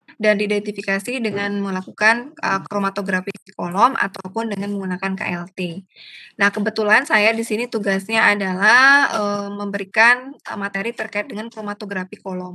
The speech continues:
ya. Jadi, kromatografi kolom itu merupakan bagian dari kromatografi.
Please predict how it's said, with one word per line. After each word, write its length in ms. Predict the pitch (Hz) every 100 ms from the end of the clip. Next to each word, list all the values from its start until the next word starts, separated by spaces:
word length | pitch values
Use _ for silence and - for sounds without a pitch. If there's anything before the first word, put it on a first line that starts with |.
| 185
ya. 240 | 226 180 _ _ - - _ _ _
Jadi, 180 | 208 226
kromatografi 640 | - 277 262 254 220 233
kolom 320 | - 226 220 233
itu 160 | 285
merupakan 460 | 285 277 226 247 262
bagian 380 | 226 202 226 262
dari 160 | 247
kromatografi. 1120 | 240 226 208 208 202 185 175 - 214 185 -